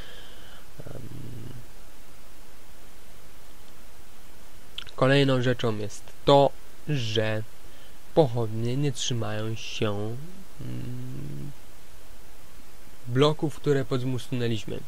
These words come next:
Ten błąd, powiedzmy, ja wykorzystywałem właśnie do tworzenia postaci, do, powiedzmy, ujarzmiania lawy.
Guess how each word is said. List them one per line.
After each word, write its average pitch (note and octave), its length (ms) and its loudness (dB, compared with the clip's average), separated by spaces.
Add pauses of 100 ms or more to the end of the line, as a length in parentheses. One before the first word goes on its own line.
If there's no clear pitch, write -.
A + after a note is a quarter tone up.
(720)
Ten B2+ 380 2
błąd, A#2+ 400 4
powiedzmy, A#2 400 0 (260)
ja A#2 140 2
wykorzystywałem A2 680 0
właśnie A#2 380 0
do G#2+ 280 0 (420)
tworzenia A2 460 0
postaci, B2 640 0
do, A2 420 2 (400)
powiedzmy, A#2 300 -2
ujarzmiania A2+ 800 2
lawy. A2+ 440 4